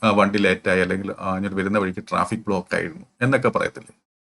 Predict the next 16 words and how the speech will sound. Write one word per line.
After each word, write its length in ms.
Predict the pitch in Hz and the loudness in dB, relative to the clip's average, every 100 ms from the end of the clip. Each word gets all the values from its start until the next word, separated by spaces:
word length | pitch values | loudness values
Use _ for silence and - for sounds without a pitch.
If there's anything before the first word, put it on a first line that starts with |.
| - | 0
അങ്ങനെ 220 | 131 127 - | 0 2 4
ഭാവന 400 | 104 131 165 156 | 6 6 4 4
വെച്ചുകൊണ്ട് 600 | 143 - 131 131 123 160 | 2 2 0 0 0 -4
ഒരു 500 | - _ _ _ 127 | -10 _ _ _ 6
എക്സ്ക്യൂസിന് 640 | 113 - 160 160 - 156 | 6 4 4 4 4 2
വേണ്ടി 420 | 139 127 123 156 - _ _ _ - | 2 2 0 -2 -4 _ _ _ 4
നമ്മൾ 280 | 131 131 127 | 6 8 6
കഥ 240 | 123 113 | 4 4
മെനയുകയാണെങ്കിൽ 880 | 120 113 110 107 104 92 85 80 73 - _ _ _ _ _ _ _ | 6 6 6 6 6 4 2 -2 -6 -8 _ _ _ _ _ _ _
അവിടെ 160 | 117 - | -6 -4
നമ്മൾ 180 | 135 113 | -2 2
ഉപയോഗിക്കേണ്ട 380 | 104 101 104 | 2 2 2
വാക്കാണെന്ത്? 760 | 95 87 80 - 80 82 78 78 | 2 2 0 -2 -8 -8 -8 -8
സ്പിന്നിങ് 640 | - - 117 120 123 127 127 - | -6 -4 0 0 0 -2 -4 -6
എന്നുള്ളത് 380 | - 80 78 | -6 -6 -8
പറയുന്നത്. 240 | - - | -10 -12